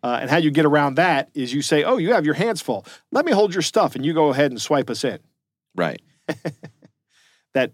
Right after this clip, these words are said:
Speaker 1: that's, you turn the tables on 'em, dude.
Speaker 2: <laughs>
Speaker 1: Next is one of my least favorite terms, vishing,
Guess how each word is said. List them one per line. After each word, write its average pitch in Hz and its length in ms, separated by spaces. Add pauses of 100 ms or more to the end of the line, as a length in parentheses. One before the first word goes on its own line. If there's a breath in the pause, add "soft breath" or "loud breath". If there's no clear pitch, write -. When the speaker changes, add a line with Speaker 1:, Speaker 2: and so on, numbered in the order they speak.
Speaker 1:
that's, 127 260
you 131 120
turn 165 220
the 117 60
tables 113 360
on 85 140
'em, 80 80
dude. 156 200
Speaker 2:
<laughs> - 1400 (1200)
Speaker 1:
Next 170 300
is 143 140
one 170 100
of 151 80
my 131 140 (100)
least 151 240
favorite 135 300
terms, 143 380
vishing, 139 580